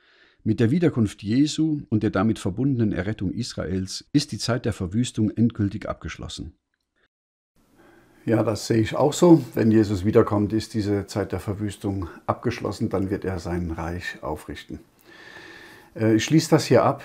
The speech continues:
ich kürze das ja auch ein bisschen ab. Ähm, mir ging's drum, zu zeigen, dass ganz offensichtlich auch bei den Auslegern, die der klassischen Auslegung folgen,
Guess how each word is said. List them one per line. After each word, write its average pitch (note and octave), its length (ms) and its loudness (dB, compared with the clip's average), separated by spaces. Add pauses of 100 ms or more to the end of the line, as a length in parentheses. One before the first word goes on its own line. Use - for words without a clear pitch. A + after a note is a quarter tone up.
ich - 100 -6
kürze D3 240 2
das D3 160 0
ja A2+ 100 2
auch G#2+ 60 2
ein B2 140 -2
bisschen A#2 300 0
ab. - 220 -4 (320)
Ähm, G2+ 520 -2 (2750)
mir A2+ 180 4
ging's C3+ 340 -2
drum, A#2+ 480 4 (1500)
zu A#2 160 -6
zeigen, A2 760 0 (1400)
dass A#2 340 0
ganz B2 200 0
offensichtlich A#2+ 960 -4
auch B2 220 2
bei C3 200 0
den C3 220 0
Auslegern, A#2+ 560 -2
die A2+ 80 -4
der A#2 140 -2
klassischen - 440 -8
Auslegung A2 600 -4
folgen, A2 540 -2